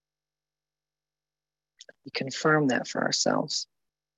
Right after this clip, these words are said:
in our own looking. We don't, you know, collect up more knowledge or,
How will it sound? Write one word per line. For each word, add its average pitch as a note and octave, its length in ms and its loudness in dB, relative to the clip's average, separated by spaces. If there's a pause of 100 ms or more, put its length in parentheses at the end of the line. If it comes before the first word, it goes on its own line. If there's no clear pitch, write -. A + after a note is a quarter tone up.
(520)
in C3 100 6
our B2+ 160 6
own C3+ 200 6
looking. - 420 0 (1800)
We - 80 -2
don't, - 240 2 (2000)
you - 100 -16
know, - 160 -10 (680)
collect - 420 0
up C#3+ 160 2
more C#3 180 6
knowledge C#3 720 4
or, - 220 -2